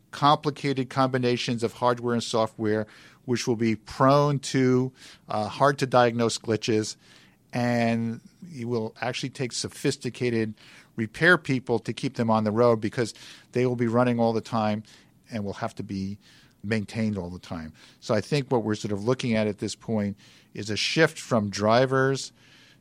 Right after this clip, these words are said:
to technicians, which will have the effect of increasing wages, increasing the amount of human capital in the industry,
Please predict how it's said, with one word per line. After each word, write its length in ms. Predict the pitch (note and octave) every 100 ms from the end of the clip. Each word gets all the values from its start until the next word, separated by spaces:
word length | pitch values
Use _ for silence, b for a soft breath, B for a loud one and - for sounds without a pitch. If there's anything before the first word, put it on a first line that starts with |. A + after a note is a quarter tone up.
| _
to 480 | - B2+ A#2 A2+ G#2+ -
technicians, 920 | - G2 A#2+ E3 - F3 E3+ E3+ - b b b b b
which 280 | A2+ B2 -
will 80 | A2
have 220 | B2 A#2+
the 100 | A#2
effect 440 | - B2 A#2+ -
of 280 | A#2 A2 - -
increasing 600 | B2 - C3 A#2 A#2 G#2+
wages, 520 | A2 A#2 A2+ A2+ A2
increasing 580 | A#2 A#2 B2 A2+ - G#2+
the 80 | G2+
amount 340 | G2+ G#2 -
of 240 | G2+ G2 F#2+ b b b b
human 300 | A2 A2 G#2
capital 420 | - A2 G#2 G#2+
in 100 | G2
the 140 | G2 G#2
industry, 500 | G#2 - - G2